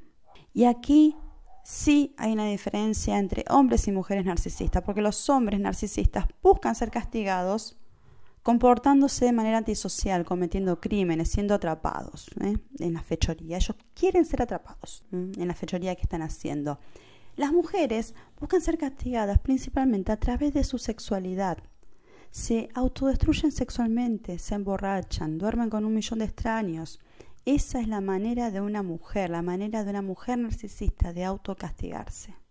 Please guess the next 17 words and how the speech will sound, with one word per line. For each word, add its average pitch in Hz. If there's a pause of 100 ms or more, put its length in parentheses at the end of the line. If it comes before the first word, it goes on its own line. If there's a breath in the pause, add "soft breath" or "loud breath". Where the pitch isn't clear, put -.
(160)
y 180
reafirmarse 196
de 220
esa 214
manera 254 (580 loud breath)
en 196
su -
autopercepción 262
como 185
esencialmente 156
mala, 208
defectuosa, 180
un 214
objeto 185
de 165
amor 165
indigno, 160